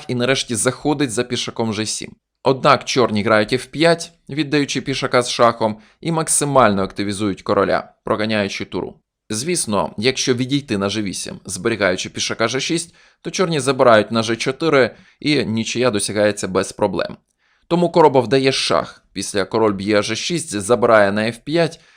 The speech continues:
але тура А п'ять, захищаючи пішака, король Ф чотири, король Ж сім, і тут суперники погодились на нічию. Дійсно, у чорних дуже великий запас міцності.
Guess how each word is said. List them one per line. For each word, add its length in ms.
але 360
тура 400
А 60
п'ять, 540
захищаючи 720
пішака, 680
король 240
Ф 100
чотири, 420
король 300
Ж 160
сім, 300
і 80
тут 180
суперники 640
погодились 720
на 200
нічию. 500
Дійсно, 640
у 80
чорних 420
дуже 320
великий 400
запас 400
міцності. 600